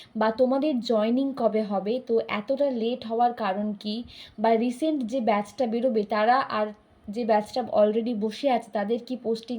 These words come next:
একসাথে দেবে, তো সমস্ত কিছু নিয়ে কিন্তু এই ভিডিওতে ডিটেলসে আলোচনা করা হবে। তাই বলবো ভিডিওটা স্কিপ না করে কিন্তু অবশ্যই পুরোটা দেখবে। তো চলো শুরু করি। তো প্রথমে বলি, তোমরা আমাকে জিজ্ঞাসা করছো যে স্টাফ নার্স গ্রেড টু রিক্রুটমেন্ট যেহেতু বার হলো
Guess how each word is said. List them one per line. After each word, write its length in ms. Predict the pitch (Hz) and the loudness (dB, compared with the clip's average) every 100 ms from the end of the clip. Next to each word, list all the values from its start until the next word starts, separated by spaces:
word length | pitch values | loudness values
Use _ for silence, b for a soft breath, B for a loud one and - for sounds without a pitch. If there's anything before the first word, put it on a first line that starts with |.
| - | -6
একসাথে 420 | 202 202 - 233 | -8 -6 -6 -2
দেবে, 260 | 233 220 233 262 B B B | -2 -2 -4 -8 B B B
তো 60 | 226 | -6
সমস্ত 400 | 254 233 277 - | -4 -2 -2 -4
কিছু 280 | 294 262 254 262 | -6 -6 -4 -2
নিয়ে 240 | 233 254 | 0 0
কিন্তু 260 | 262 247 269 | -2 -4 -2
এই 120 | 247 | -4
ভিডিওতে 420 | 202 196 214 233 | -4 -2 -2 -2
ডিটেলসে 480 | 208 208 240 247 254 | -4 -2 0 0 0
আলোচনা 400 | 214 196 196 185 | 0 -2 -6 -6
করা 220 | 185 180 | 0 0
হবে। 240 | 180 202 349 - B B | 0 -4 -4 -6 B B
তাই 160 | - 226 | 0 2
বলবো 300 | 220 233 285 | 4 4 4
ভিডিওটা 460 | 254 240 226 226 233 | 2 0 0 0 -2
স্কিপ 280 | - 254 254 | -4 -6 -4
না 120 | 254 | -4
করে 200 | 254 269 | 2 0
কিন্তু 260 | 262 277 320 | 0 -4 0
অবশ্যই 460 | 240 196 208 - 294 | 0 0 -6 -6 -6
পুরোটা 360 | 226 214 190 | -2 -2 -2
দেখবে। 340 | 175 170 - 156 - B B B | -4 -6 -6 -12 -12 B B B
তো 60 | 277 | -6
চলো 320 | - 262 302 | 2 2 2
শুরু 280 | 320 277 262 | -2 -4 2
করি। 260 | 269 262 440 B B - | 6 6 4 B B -6
তো 60 | |
প্রথমে 420 | 262 277 302 339 370 | -2 0 0 0 0
বলি, 320 | 254 233 285 | 0 0 2
তোমরা 260 | 277 240 262 | 0 2 2
আমাকে 240 | 254 294 | 2 -2
জিজ্ঞাসা 400 | 220 220 240 277 | -2 -2 -2 -2
করছো 460 | 262 233 214 - 285 285 | 0 2 0 0 -2 0
যে 140 | 233 | -2
স্টাফ 480 | 233 - 240 220 220 | -4 -4 -2 -2 -4
নার্স 200 | 269 294 240 | -4 -4 -2
গ্রেড 260 | 214 226 - | -2 -2 -4
টু 160 | 277 269 | -6 -4
রিক্রুটমেন্ট 600 | 226 247 247 262 269 233 | -4 -6 -6 -2 -2 0
যেহেতু 280 | 233 226 247 | 0 0 -2
বার 300 | 202 196 196 | -2 -2 -2
হলো 320 | 185 226 | 2 2